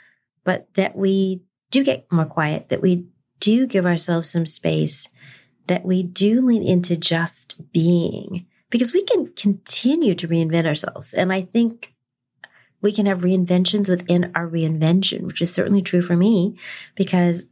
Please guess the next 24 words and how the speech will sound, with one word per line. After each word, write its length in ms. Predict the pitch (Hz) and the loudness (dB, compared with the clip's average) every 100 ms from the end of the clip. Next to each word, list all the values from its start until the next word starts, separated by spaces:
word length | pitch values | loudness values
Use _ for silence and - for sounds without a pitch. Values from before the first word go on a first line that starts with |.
| - | -6
I 180 | 170 180 | -2 0
reinvented 720 | 175 160 180 220 190 202 208 | -2 0 2 2 2 0 2
myself 560 | 180 175 170 165 - - _ _ _ - | 2 2 0 0 -4 -16 _ _ _ -4
about 240 | 170 - | -2 -2
three 140 | 170 165 | -2 0
years 240 | 185 202 | 2 2
ago 220 | 196 165 - | 0 0 0
as 140 | 160 | -4
a 40 | |
podcaster, 1000 | 156 - - 269 330 - - - - 50 - | -4 -8 -4 -2 -2 -4 -6 -4 -2 -2 -2
and 380 | 190 190 190 202 _ - _ _ _ _ | -2 -2 -6 -8 _ -20 _ _ _ _
I 120 | - 185 | -2 -2
still 360 | - - 330 | -2 0 0
continue 500 | 480 185 175 170 160 | 2 0 2 2 0
to 160 | 156 151 | 0 0
reinvent 440 | 151 147 143 - | 2 2 0 -2
myself. 640 | - - - - - - - _ - _ _ _ _ _ | -4 -4 -4 -6 -8 -18 -20 _ -20 _ _ _ _ _
So 180 | 175 175 | 0 2
there's 240 | 175 185 180 | 2 0 -2
a 100 | 180 | -4
reinvention 720 | 175 196 220 185 180 180 180 | 0 0 2 2 0 0 -2
within 400 | 175 - 170 170 | -4 -4 0 2
my 220 | 170 165 | 4 2
reinvention. 920 | 165 165 165 160 180 226 - - - | 2 2 2 4 4 2 -2 -8 -16